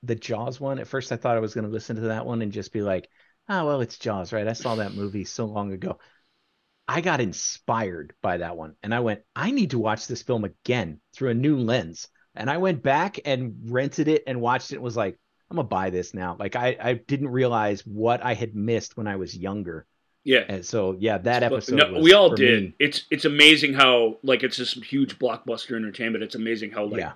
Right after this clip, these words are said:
Speaker 2: kind of Hitchcockianly perfect of filmmaking it, it, it contains. <laughs> Like, moment to moment, it's just incredible.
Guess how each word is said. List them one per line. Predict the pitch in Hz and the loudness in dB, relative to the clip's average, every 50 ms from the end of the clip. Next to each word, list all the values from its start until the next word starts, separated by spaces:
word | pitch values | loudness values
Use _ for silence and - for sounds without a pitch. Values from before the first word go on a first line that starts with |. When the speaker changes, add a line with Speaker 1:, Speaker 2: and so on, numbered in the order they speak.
| - | -8
Speaker 2:
kind | - 135 117 120 113 | -4 -2 -2 0 0
of | 113 101 98 95 - _ _ _ _ _ _ _ _ _ _ _ _ _ _ _ _ _ _ _ - - | -2 -4 -4 -8 -14 _ _ _ _ _ _ _ _ _ _ _ _ _ _ _ _ _ _ _ -20 -16
Hitchcockianly | - 127 - - - - 143 123 104 - - 127 117 113 110 107 107 104 104 101 98 98 - _ - | -14 -12 -12 -12 -8 -6 -4 -4 -4 -4 -4 -4 -2 -2 -2 -2 -2 -2 -2 -2 -4 -6 -10 _ -16
perfect | - - 120 113 113 - 107 95 - - - - _ - - | -8 -4 -4 -4 -2 -4 -6 -8 -8 -14 -20 -20 _ -14 -12
of | 113 101 - _ _ _ _ _ - | -12 -12 -12 _ _ _ _ _ -4
filmmaking | 135 123 123 120 107 95 90 117 98 95 95 | -2 -2 -2 0 -2 -4 -4 -6 -10 -10 -10
it, | 92 - _ - | -12 -14 _ -12
it, | 107 101 - - - | -12 -12 -10 -10 -12
it | - - - | -12 -10 -10
contains. | - 127 113 - 127 120 120 113 110 101 95 90 - - | -8 -8 -6 -4 -2 -2 0 0 -2 -4 -6 -8 -8 -6
<laughs> | 117 117 | -2 0
Like, | 151 156 - 151 156 135 - _ - | 0 0 0 -2 -8 -10 -16 _ -12
moment | 147 143 139 151 160 165 160 - - | -6 -2 0 2 2 2 2 -2 -4
to | 120 | -4
moment, | 113 120 131 139 123 110 104 | -4 -2 -2 -2 -2 -4 -4
it's | 95 - 120 | -6 -8 -10
just | 113 - - 104 - _ - | -12 -12 -14 -18 -18 _ -12
incredible. | 123 107 - - - 110 110 101 95 92 87 - | -12 -12 -12 -12 -12 -12 -12 -12 -14 -16 -18 -20